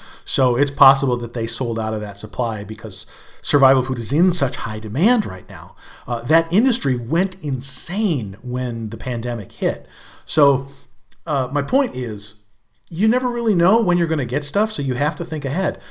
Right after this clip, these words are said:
Um, I placed a giant grocery delivery order thinking it would take them at least a week to deliver it because it did previously. And that order came that same day. I,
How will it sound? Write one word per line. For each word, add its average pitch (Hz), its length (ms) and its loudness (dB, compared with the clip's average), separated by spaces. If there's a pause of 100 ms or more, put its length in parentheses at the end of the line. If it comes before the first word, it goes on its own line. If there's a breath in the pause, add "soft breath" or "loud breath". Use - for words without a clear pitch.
(180 loud breath)
Um, 131 360 -2
I 180 160 4
placed 185 400 0
a 131 40 -6
giant 160 500 0
grocery 156 500 2
delivery 135 460 0
order 104 360 -4
thinking 147 360 -6
it 113 100 -4
would 123 120 -8
take 147 180 -4
them 120 140 -4
at 107 80 -6
least 127 240 -4
a 123 40 0
week 135 240 -2
to 127 80 -4
deliver 131 400 0
it 120 180 -2 (220 loud breath)
because 135 280 0
it - 120 -6
did 139 300 -4 (200)
previously. 156 720 -4 (400 soft breath)
And 151 180 0
that 247 160 2
order 139 280 2
came 160 280 -4
that 151 220 -2
same 180 400 0
day. 147 500 0
I, 113 180 -8